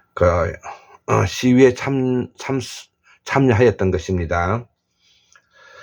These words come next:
어, 그래서 많은 제야에 있는, 어, 어, 시민운동과, 운동권과 학생운동권, 어, 넥타이 부대가, 어, 힘을 합쳐서, 어,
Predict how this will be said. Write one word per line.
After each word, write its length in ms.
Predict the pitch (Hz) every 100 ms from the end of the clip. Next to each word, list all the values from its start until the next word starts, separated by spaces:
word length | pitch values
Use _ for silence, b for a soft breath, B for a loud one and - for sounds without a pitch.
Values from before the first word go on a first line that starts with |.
| B B B B
어, 200 | - 98
그래서 400 | - 156 147 127
많은 460 | 117 101 127 143 143
제야에 520 | 110 101 120 127 123
있는, 460 | 113 107 104 104 95 -
어, 40 |
어, 880 | 95 90 90 71 101 104 95 87 87
시민운동과, 1120 | - 123 123 135 107 98 101 98 98 95 87 - - _ _ _ _ _
운동권과 840 | 104 101 110 120 - 113 107 101 92
학생운동권, 1200 | - 113 - 113 98 92 95 92 95 87 104 110 - _ _ -
어, 120 | 95
넥타이 500 | 92 92 - 135 123
부대가, 880 | 98 92 98 95 90 87 90 80 82 _ _ _ -
어, 140 | 82
힘을 340 | 87 135 127
합쳐서, 720 | 110 101 101 - 92 87 67 - _ b b b -
어, 380 | 87 80 71